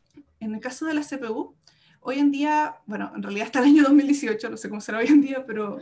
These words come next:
hasta el año dos mil dieciocho, la mayoría de los sistemas I R se ejecutaban en la C P U.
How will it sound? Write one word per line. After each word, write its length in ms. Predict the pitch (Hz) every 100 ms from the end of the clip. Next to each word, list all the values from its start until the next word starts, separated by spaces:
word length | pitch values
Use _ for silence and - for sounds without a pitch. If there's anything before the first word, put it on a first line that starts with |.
| -
hasta 160 | 226 233
el 60 |
año 160 | 247 269
dos 120 | 262
mil 140 | 254 262
dieciocho, 520 | 285 269 269 349 440 _ _ _ _ -
la 100 | 240
mayoría 360 | 240 240 262
de 80 | 311
los 120 | 330
sistemas 360 | 359 349 330 339
I 140 | 311
R 160 | 320 359
se 140 | 349
ejecutaban 1120 | - 294 - - 240 269 285 302 311 302 285 _
en 340 | - 262 269 277
la 60 |
C 140 | 285 -
P 100 | 349
U. 160 | 180